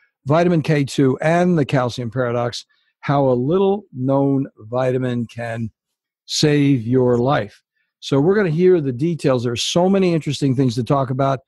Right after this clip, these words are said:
We're not gonna spend much more time on the intro. We wanna get down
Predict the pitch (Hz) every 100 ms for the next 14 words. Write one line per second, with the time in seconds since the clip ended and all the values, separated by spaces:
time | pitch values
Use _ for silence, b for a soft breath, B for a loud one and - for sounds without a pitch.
0 | b b b 139 156 175 175 135 - 143
1 | 127 139 175 - 160 131 139 131 127 123
2 | 120 156 147 160 143 135 b b b 151
3 | 170 170 147 127 104 _ 143 151 160 160
4 | 156